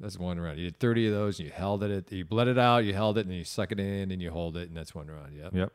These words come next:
Speaker 2: So that is one round of the Wim Hof breathing.
Speaker 1: Yeah.
Speaker 2: Now, the hold, I wanna go back and talk about the part where you're not breathing.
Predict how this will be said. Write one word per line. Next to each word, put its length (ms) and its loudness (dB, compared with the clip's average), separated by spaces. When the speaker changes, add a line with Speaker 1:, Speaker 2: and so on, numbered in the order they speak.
Speaker 2:
So 140 -2
that 160 4
is 140 2
one 360 2
round 260 2
of 180 -6
the 80 -8
Wim 220 -2
Hof 180 -6
breathing. 260 -12
Speaker 1:
Yeah. 200 -14
Speaker 2:
Now, 340 4
the 260 2
hold, 600 -2
I 60 -2
wanna 140 2
go 100 2
back 180 2
and 80 -6
talk 220 -2
about 220 -4
the 60 -6
part 260 2
where 120 0
you're 80 2
not 200 -2
breathing. 360 -6